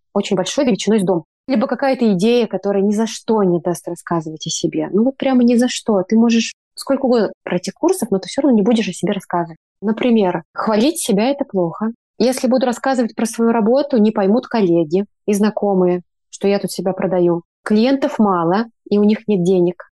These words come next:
Вот пройду сейчас еще один курс, и тогда начну рассказывать про себя, и тогда, может быть, и цены подниму на пятьсот рублей. Еще очень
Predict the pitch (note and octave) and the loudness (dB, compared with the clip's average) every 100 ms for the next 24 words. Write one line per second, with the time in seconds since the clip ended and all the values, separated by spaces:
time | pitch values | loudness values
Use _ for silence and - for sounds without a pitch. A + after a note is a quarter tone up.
0 | _ G3 C#4 C#4 C4 B3 D4 C#4+ - B3 | _ -2 -2 0 0 2 2 0 -2 -2
1 | A#3 - C4 G#3+ G#3+ - B3+ G#3+ A3 F3+ | -2 0 0 2 0 0 -4 -2 -4 -2
2 | F3 E3 A#3+ - - A#3 - A#3 A3 - | 0 0 -2 -6 -6 -4 -2 0 -2 -2
3 | A3+ G#3+ G#3 - G3+ - G3+ G3 G3+ G3 | -2 0 -2 -4 -8 -6 -4 0 2 2
4 | F3 F3 G3+ F#3 F3 D#3 D#3+ - E3 G#3 | 0 0 0 0 0 -4 -8 -2 2 2
5 | G#3 A3+ A3 A3 A3 G#3+ - - G3 F#3+ | 0 2 4 2 0 -4 -4 -8 -2 0
6 | F#3+ F#3 - _ - F#3+ B3+ C4 A3+ | 2 0 -4 _ -4 -2 0 2 0